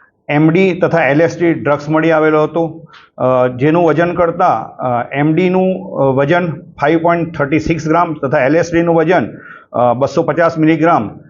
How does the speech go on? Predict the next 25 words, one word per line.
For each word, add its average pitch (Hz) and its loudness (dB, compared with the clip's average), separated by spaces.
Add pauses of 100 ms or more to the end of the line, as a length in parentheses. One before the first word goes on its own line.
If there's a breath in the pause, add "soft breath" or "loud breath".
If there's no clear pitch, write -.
(240 loud breath)
કુલ 170 0
મુદ્દામાલ 160 2
કિંમત 160 -2
બાસઠ 147 -2
લાખ 160 0
પચાસ 160 0
હજારનો 151 0
મળી 139 0
આવેલો 147 2
હતો. 156 -4 (340 soft breath)
આ 156 2
મુદ્દામાલ, 170 2
અ, 131 -2
બાબતે 139 -2
પૂછતા 160 0
આ 139 0
પરવેજ, 147 -2
અ, - -10
આ 123 2
મુદ્દામાલ 160 2
લાવતો 147 2
હોવાની 151 2
હકીકત 143 -4
જણાવેલ 151 0
છે 180 -6